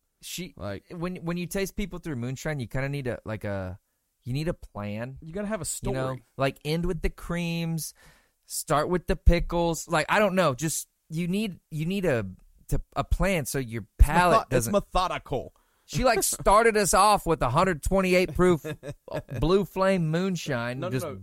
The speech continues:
Speaker 1: burnt
Speaker 2: no.
Speaker 1: our taste buds out.
Speaker 2: She started us off with the, the, uh, uh,
Speaker 1: Pineapple.
Speaker 2: pineapples.
Speaker 1: Yeah.
Speaker 2: And I'm like, "That's, like, your middle thing.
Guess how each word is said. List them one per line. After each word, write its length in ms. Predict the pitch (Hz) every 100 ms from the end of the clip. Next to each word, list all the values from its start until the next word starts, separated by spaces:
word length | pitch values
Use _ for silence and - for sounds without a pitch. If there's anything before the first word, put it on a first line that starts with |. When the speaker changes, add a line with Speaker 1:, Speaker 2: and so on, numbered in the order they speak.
| 98
Speaker 1:
burnt 260 | 151 185 -
Speaker 2:
no. 40 |
Speaker 1:
our 40 | 147
taste 340 | - 165 170
buds 240 | 120 110 104
out. 160 | 104
Speaker 2:
She 60 | 139
started 380 | - 160 165 139
us 140 | -
off 300 | 135 147 -
with 180 | 123 113 -
the, 380 | 113 113 107 104 - _ _ _ _ _
the, 180 | 117 110
uh, 720 | 110 101 92 104 101 87 95 110 _ _ _ _ _ _ _ _ _ 117
uh, 80 | 135
Speaker 1:
Pineapple. 460 | - 196 151 104
Speaker 2:
pineapples. 520 | 170 147 104 - - -
Speaker 1:
Yeah. 360 | 151 131 95 - -
Speaker 2:
And 100 | 160
I'm 80 | 160
like, 140 | 143 -
"That's, 180 | 123 117
like, 220 | 120 -
your 100 | 113
middle 300 | 110 117 113
thing. 300 | - 65 104